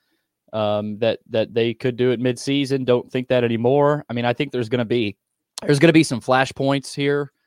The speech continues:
You know, I think you're gonna see probably some thirty, forty point losses. Do those sort of pile up? A-, and, you know, and, and cause something, I don't know, but I, I, I still think it's, it's after the season. Not sure if y'all, y'all have changed your thinking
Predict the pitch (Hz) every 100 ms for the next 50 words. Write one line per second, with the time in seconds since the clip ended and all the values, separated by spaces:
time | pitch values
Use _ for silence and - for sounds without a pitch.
0 | _ 117 117 139 127 131 120 123 107 -
1 | 131 131 135 131 131 - 127 127 127 123
2 | 131 131 120 131 127 117 123 131 143 131
3 | - _ _ _ _ _ 113 120 123 131
4 | - 135 123 - 127 127 127 143 - -
5 | - 123 - 117 117 113 110 _ _ _
6 | _ _ _ - 120 113 104 - _ _
7 | _ _ _ _ - 117 - 120 113 135
8 | 139 - 156 139 139 123 117 123 147 147
9 | 143 123 110 113 - 113 - 110 - 117
10 | 107 107 101 104 - - - 107 101 98
11 | 95 - 98 95 101 98 - 107 95 95
12 | 90 92 - 113 101 78 - 92 - 80
13 | - 87 92